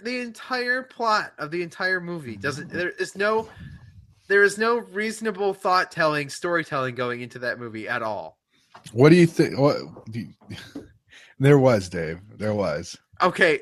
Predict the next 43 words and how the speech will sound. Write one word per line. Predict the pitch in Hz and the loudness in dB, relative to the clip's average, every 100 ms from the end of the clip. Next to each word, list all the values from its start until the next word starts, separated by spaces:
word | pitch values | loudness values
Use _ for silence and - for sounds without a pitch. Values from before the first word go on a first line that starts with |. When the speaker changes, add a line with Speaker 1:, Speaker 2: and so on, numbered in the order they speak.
| - | -2
Speaker 1:
Jeff, | 160 165 160 | 2 2 2
I | 151 185 | 2 4
will | 190 165 135 | 2 -2 -4
rewatch. | 139 196 170 156 160 - - - _ _ _ - - - - - _ _ _ _ _ 131 | -4 -2 -2 -2 -2 -6 -16 -18 _ _ _ -20 -16 -16 -16 -20 _ _ _ _ _ -10
I'm, | 135 | -8
I'm | 151 | -6
gonna | 156 | -2
get | 147 127 | 0 0
it | |
right | 107 139 131 | 2 0 2
now. | 117 101 90 _ _ _ _ _ | 0 -2 -6 _ _ _ _ _
I'm | 143 | -8
gonna | 139 120 | -6 -4
rewatch | 135 170 175 160 156 | -4 -2 0 0 0
Pirates | - 151 147 | -2 -2 -2
of | 160 | -6
the | 143 | -6
Caribbean | 151 143 135 135 127 | 0 0 0 -8 -10
three. | 127 123 98 - _ _ _ _ _ - | -12 -12 -12 -14 _ _ _ _ _ -6
Speaker 2:
Okay. | 113 104 107 113 131 - _ _ _ - | -4 0 2 4 2 -2 _ _ _ -8
Yeah. | 98 104 127 - - | -2 0 -2 -4 2
Speaker 1:
And | 165 165 | 4 6
then, | 170 170 - _ | 4 4 -8 _
then | 143 170 165 | 0 2 2
I'm | 175 185 | -2 -2
gonna | 190 185 | 0 0
come | - 185 | -2 -4
back | 175 180 175 | 0 0 0
next | 175 156 - | -4 -8 -10
week. | 160 113 _ _ _ _ _ _ - | -10 -12 _ _ _ _ _ _ -8
I'm | 160 | -6
committing | - 196 196 165 | -2 0 0 -2
to | 147 | -4
this. | 131 117 | -8 -4
Don't | 139 147 | -2 -2
let | 147 | -4
me | |
forget. | 143 135 117 107 | -6 -8 -8 -8
Send | - 131 | -8 -8
me | 135 | -8
a | |
text | - 107 - | -8 -12 -12
message. | 101 92 98 | -14 -14 -20